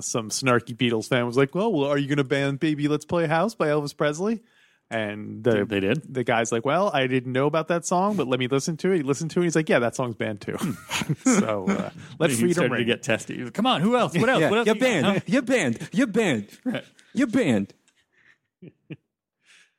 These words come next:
Speaker 1: So this, did this make Rolling Stone's, uh, one hundred best Beatles songs?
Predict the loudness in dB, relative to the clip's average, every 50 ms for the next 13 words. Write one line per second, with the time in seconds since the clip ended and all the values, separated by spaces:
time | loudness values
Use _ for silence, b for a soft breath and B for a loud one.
0 | b b _ _ _ _ _ _ _ _ _ _ _ _ _ _ _ _ -8 -4
1 | -2 0 0 0 2 0 0 2 2 2 2 2 0 2 2 0 2 2 2 2
2 | 2 0 0 0 0 0 0 0 0 2 2 2 4 2 2 2 2 2 2 2
3 | 0 0 0 0 2 0 0 0 0 -2 -2 -2 -4 -6 -4 -2 -2 -2 -2 -4
4 | -10 -10 -10 -10 -14 -18 -20